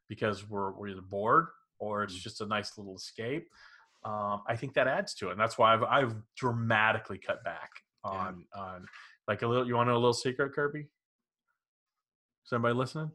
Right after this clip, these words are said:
Speaker 2: Nobody's listening, actually. <laughs>
Speaker 1: Um, nobody's listening. Um, on, uh, Unscripted Live Tuesday, I was club soda and a lime. Thank you.
Speaker 2: Nice.
Speaker 1: Mm.
Speaker 2: Nice. Well,
Speaker 1: Yeah.
Speaker 2: it, it's, it, I mean, it's everywhere though. It, like, it, it, like,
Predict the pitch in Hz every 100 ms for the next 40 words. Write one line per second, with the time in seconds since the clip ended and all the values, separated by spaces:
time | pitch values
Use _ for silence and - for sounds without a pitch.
0 | _ 135 131 127 120 123 127 - 123 127
1 | 131 180 127 - - - 254 - 143 135
2 | 117 117 104 104 98 107 101 127 123 117
3 | 110 101 113 - 117 117 113 104 107 117
4 | - 117 - 113 107 113 127 127 - 139
5 | 139 156 151 - _ _ _ _ _ 113
6 | 107 - 101 - 98 101 95 101 90 90
7 | 90 90 _ - 101 98 95 _ _ -
8 | 113 - - - - - 92 69 104 -
9 | - _ 135 135 123 - - - - -
10 | 175 185 180 202 - 190 196 208 - 156
11 | 147 139 135 131 135 139 139 156 143 -
12 | 139 - 139 - 135 131